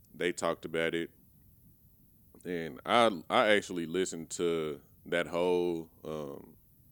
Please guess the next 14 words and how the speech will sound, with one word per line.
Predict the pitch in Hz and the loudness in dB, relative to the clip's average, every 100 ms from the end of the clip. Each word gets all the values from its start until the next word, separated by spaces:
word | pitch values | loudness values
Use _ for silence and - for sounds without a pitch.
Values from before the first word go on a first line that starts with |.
| - - - - - - - | -20 -20 -20 -20 -20 -18 -4
episode | 90 - 98 104 101 - | -4 -2 0 0 0 -2
of | 90 | -4
the | |
podcast | 98 107 104 107 104 101 | -2 -2 -2 -2 -2 -2
to, | 85 | -2
like, | 82 76 | -2 -2
make | 82 90 | -2 -2
sure | - 87 | -2 -6
I | |
got | 87 | -6
the | - | -6
right | 78 73 | -8 -6
context, | 98 95 90 80 78 | -6 -6 -6 -8 -10
because | 78 85 80 73 71 | -10 -6 -4 -6 -10